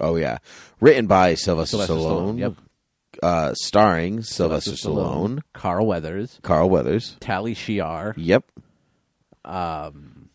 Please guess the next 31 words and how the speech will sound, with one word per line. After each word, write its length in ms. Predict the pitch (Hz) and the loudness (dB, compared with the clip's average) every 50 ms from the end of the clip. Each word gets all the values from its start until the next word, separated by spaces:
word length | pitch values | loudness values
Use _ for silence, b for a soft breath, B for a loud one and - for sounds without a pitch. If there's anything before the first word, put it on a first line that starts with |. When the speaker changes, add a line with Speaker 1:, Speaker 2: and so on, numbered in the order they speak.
| - - | -16 -10
Speaker 1:
I 60 | 82 | -6
got 180 | 82 - - | -6 -6 -6
two 160 | - - 90 80 | -6 -6 -6 -6
more 200 | 78 73 71 71 | -4 -6 -6 -6
on 100 | 73 67 | -6 -8
this 200 | 65 64 - - | -10 -10 -8 -8
list. 340 | 67 69 - - - - - _ _ _ _ _ _ _ _ _ _ _ _ _ _ _ _ _ _ _ _ _ _ _ _ _ _ _ _ _ _ _ _ | -8 -8 -8 -10 -16 -18 -20 _ _ _ _ _ _ _ _ _ _ _ _ _ _ _ _ _ _ _ _ _ _ _ _ _ _ _ _ _ _ _ _
Speaker 2:
Burgess 720 | - 127 127 135 143 147 131 147 156 160 147 - - - _ _ | 4 6 6 6 4 2 0 -2 -2 -2 -2 -4 -10 -18 _ _
Meredith. 720 | - 101 104 110 117 117 113 104 87 - 71 65 - - _ | -8 -4 -2 0 2 2 2 2 0 -4 -8 -12 -14 -8 _
Speaker 1:
Burgess 320 | - 85 92 101 123 120 | -2 -2 -2 -2 -4 -2
Meredith. 580 | 117 98 87 87 90 107 127 143 143 - _ - - _ _ - _ | 0 0 2 4 4 4 2 2 -2 -6 _ -20 -20 _ _ -20 _
Speaker 2:
Saying 400 | - - - - 104 107 110 110 | -20 -20 -10 -6 -6 -4 -2 -2
his 140 | 113 107 107 | -4 -4 -2
name 200 | 113 110 98 90 | -4 -4 -2 -2
right 220 | 98 101 95 - | -2 -4 -4 -6
this 160 | - 80 - | -10 -16 -14
time. 320 | - 101 73 62 58 - - | -14 -14 -14 -14 -16 -10 -6
Speaker 1:
That's 180 | - 95 - - | -4 -4 -4 -2
good. 260 | - 87 82 87 87 | -2 -2 0 0 -2
Speaker 2:
We 40 | 90 | -2
didn't. 40 | 92 | 0
Speaker 1:
Otherwise 500 | 90 90 87 85 92 90 92 92 - 90 | 0 0 2 4 4 4 2 2 0 -4
known 280 | 87 85 82 85 92 - | -4 -4 -4 -4 -4 -4
as 560 | 78 85 80 80 82 95 98 - - - - _ - | -4 -4 -4 -4 -4 -6 -6 -10 -12 -14 -16 _ -14
Speaker 2:
As 180 | - 95 95 | -12 -12 -10
the 100 | - 98 | -10 -10
Penguin. 340 | - 110 113 117 107 78 - | -8 -6 -6 -6 -6 -6 -6
Speaker 1:
As 140 | 71 85 - | -6 -4 -2
the 120 | - 120 | -4 -2
Penguin. 540 | - - 90 80 76 76 82 98 117 123 127 - _ _ | -2 -2 -2 -2 -2 -4 -4 -4 -6 -8 -10 -16 _ _
Good. 300 | - 73 78 90 143 | -6 -4 -4 -4 -6